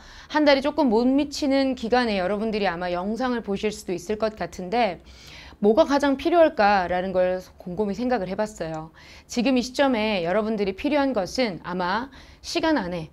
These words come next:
내가 정확하게 어떻게 문제를 풀어내 가야 되는지 그게 가장 문제점이지 않을까 싶어요.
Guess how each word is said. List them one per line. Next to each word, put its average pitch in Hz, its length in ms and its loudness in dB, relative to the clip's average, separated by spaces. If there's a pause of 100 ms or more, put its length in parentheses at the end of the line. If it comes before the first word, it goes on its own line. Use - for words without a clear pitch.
(140)
내가 196 220 0
정확하게 214 500 -2
어떻게 247 540 -2
문제를 214 640 2
풀어내 247 500 0
가야 180 260 -4
되는지 160 500 -6
그게 208 180 -2
가장 202 400 -2
문제점이지 180 640 -4
않을까 170 320 -4
싶어요. 160 460 -10